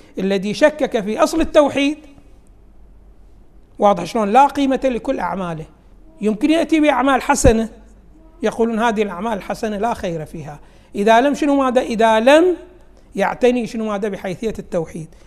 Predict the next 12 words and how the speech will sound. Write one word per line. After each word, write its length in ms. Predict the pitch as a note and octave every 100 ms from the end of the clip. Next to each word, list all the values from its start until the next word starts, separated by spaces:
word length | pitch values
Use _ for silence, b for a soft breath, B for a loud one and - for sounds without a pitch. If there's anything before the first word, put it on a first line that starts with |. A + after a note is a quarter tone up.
| b b -
ومن 240 | F#3 G3+
هنا 240 | G3 C#4 C4+
يتضح 680 | B3 - D#4 C4 - - - - _ _ - - -
عبارة 380 | G3 A3+ G#3+ -
الإمام 320 | G#3 A3 A3
الصادق 420 | - A3+ G#3+ F#3+
سلام 360 | - G3 F#3 F3+
الله 160 | F3+
عليه 260 | E3+ E3 F3+
حيث 300 | - F#3+ F#3
يقول: 560 | F#3 F3 A3+ C4 D#4 E4 - - - - - - - - - _ - - - - - - - - - - - - - - - - - - D4+ D4+ _ - - _ - _ _ - - - - - - - - -
"أشد 580 | A3 - D4+ C#4+ F3+